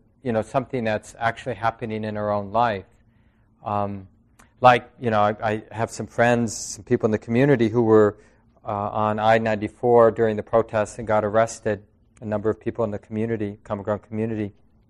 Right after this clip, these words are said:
And, uh, you know, so just even that, you know, like, ga-, engaging protests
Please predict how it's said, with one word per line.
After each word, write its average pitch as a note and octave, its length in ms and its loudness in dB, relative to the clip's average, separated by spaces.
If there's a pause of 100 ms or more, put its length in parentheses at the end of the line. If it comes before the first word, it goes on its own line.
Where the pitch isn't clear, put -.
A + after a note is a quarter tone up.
(720)
And, A#2+ 340 -2
uh, A#2 220 2 (580)
you E3+ 120 6
know, C#3+ 140 10
so C#3+ 200 4
just - 320 2
even C3 280 2
that, C3+ 440 4
you B2 100 -6
know, A#2 180 4
like, A#2 360 2 (720)
ga-, C3+ 280 4
engaging B2+ 540 2
protests C3+ 680 2